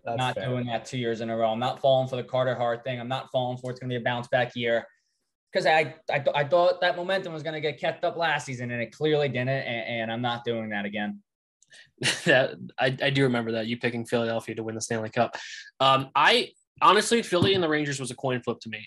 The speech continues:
Speaker 3: and I, I will be transparent where I wrote down N Y R. And I thought, sat there, thought about it, deleted it, and wrote Philly. So I, I'm really close, and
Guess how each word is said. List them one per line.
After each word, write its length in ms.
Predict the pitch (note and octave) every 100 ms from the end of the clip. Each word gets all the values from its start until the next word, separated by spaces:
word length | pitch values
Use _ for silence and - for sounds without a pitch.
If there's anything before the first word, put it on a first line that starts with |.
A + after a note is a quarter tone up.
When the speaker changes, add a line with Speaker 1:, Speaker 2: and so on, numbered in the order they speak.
| -
Speaker 3:
and 100 | A#2
I, 60 |
I 180 | A2+ B2+
will 300 | C3+ C3+ B2
be 160 | B2+ B2
transparent 580 | C#3 B2 - B2+ B2
where 100 | A#2+
I 120 | A#2 A#2+
wrote 340 | A#2+ D3+ C#3
down 360 | C#3+ C#3+ C3 B2+
N 220 | C3 C3+
Y 220 | B2+ B2
R. 260 | B2 A2+ G#2+ - _ _ _ _ -
And 60 |
I 140 | B2+ B2
thought, 400 | B2 C#3 C#3+ - _
sat 320 | - - D#3+ D#3
there, 180 | C#3+
thought 280 | C#3 C#3 C#3
about 260 | B2 A#2+ A#2+
it, 140 | -
deleted 420 | B2 B2 D3 C#3+
it, 160 | B2 A#2+
and 100 | A#2+
wrote 280 | A#2+ A#2 - _ _ _ _ _ _ _ _ _ -
Philly. 340 | - A#2+ G#2 - _ -
So 520 | - C#3 B2+ B2 A#2+ _ _ _ _ _ _ _ _ _ -
I, 240 | A#2+ C#3+
I'm 200 | D3 D3+
really 220 | D#3 F3+ E3
close, 460 | - C#3 G2+ - -
and 340 | B2 B2 A#2+